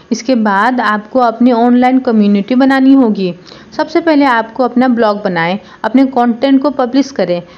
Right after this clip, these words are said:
दूसरा, अपनी ही category के दूसरे लोगों के content को देखें, हर पोस्ट पर कमेंट करें।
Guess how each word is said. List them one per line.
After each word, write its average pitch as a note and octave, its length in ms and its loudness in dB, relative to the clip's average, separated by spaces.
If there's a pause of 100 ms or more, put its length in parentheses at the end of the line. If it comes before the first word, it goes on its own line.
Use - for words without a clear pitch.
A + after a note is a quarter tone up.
(180)
दूसरा, B3+ 560 -2
अपनी A3+ 500 0
ही D4 180 2
category A3+ 480 -2
के C4 120 -4
दूसरे B3+ 340 0
लोगों A3+ 340 2
के B3 140 -4
content A3+ 500 -2
को C#4+ 80 0
देखें, A#3 440 0 (680)
हर E4+ 160 0
पोस्ट F4 260 -4
पर D4 180 -4
कमेंट F#3+ 380 -4
करें। F3 300 -2